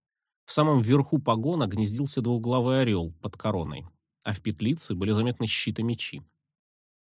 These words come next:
При всех приметах времени образ парадоксальным образом казался очень древним, чуть ли не византийским. Дело было, видимо, в технике иконописи. Вот брат Валерка сказал бы наверняка, он этим увлекался.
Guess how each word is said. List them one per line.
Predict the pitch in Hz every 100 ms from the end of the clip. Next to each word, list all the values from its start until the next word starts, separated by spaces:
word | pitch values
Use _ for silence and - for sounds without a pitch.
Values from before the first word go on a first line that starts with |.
| _ _ _ _ _ _ _ _
При | 101
всех | 98 127 -
приметах | 117 123 113 110
времени | 107 120 156 101 78 - - - - -
образ | 143 127
парадоксальным | - 123 110 - - 151 139
образом | 139 147 120 117
казался | 113 113 123 123
очень | - 120
древним, | 110 131 117 92 85
чуть | 85 - 123
ли | 120
не | 120
византийским. | 117 113 131 120 - 131 - - 73 78 _ _ _ _ _ _
Дело | - 101 156
было, | 147 143 147
видимо, | 147 143 135
в | - -
технике | 170 147 135 - 131
иконописи. | - 135 110 90 85 85 - - _ _ _
Вот | - 131
брат | 117 147 143
Валерка | 139 139 117 117
сказал | - 127 123
бы | 101
наверняка, | 110 113 113 120 107 92
он | 95
этим | 90 104
увлекался. | 92 107 - - -